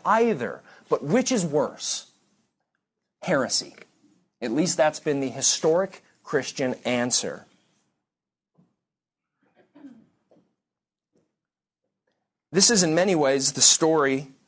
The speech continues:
of fundamentalists to the present day and, and the modern American church.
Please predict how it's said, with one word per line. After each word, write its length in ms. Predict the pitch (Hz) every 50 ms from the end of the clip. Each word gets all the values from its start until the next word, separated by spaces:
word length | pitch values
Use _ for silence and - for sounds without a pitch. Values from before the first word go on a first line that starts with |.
| _ _ _ _ -
of 420 | 127 131 131 131 131 127 123 - -
fundamentalists 920 | - - - 165 160 170 165 147 147 147 165 - 135 135 127 - - -
to 80 | - 135
the 80 | 123
present 380 | - - 139 127 117 127 113 101
day 340 | 120 127 117 95 85 78 - _ _ _ _ _ _ _ _ _ _ _ _ _ _ _ _ _ _ _ _ _ _ _ _ -
and, 280 | 131 131 131 131 127 135
and 220 | - 131 127 127
the 60 | 127
modern 340 | 123 123 123 135 135 135 135
American 400 | 127 131 127 123 127 123 123 117
church. 560 | - - 151 120 90 - - - - - -